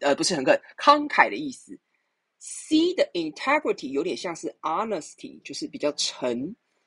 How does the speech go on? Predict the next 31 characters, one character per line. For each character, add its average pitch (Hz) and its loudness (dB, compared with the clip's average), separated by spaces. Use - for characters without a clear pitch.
诚 147 2
实， 127 0
说 208 4
话 208 6
不 - -4
作 - 0
假， - -2
做 196 2
人 139 0
很 127 -10
正 208 4
直 - -6
的 - -6
意 120 -6
思， - -16
honesty，integrity。 - -2
第 285 10
六 262 8
题， 135 -6
My 190 6
grandfather 254 0
has - -8
astonishing 226 -6
power 185 0
of 165 -6
what 175 0
he 175 -6
can 127 -10
still 233 -6
vividly 175 -4
describe 120 0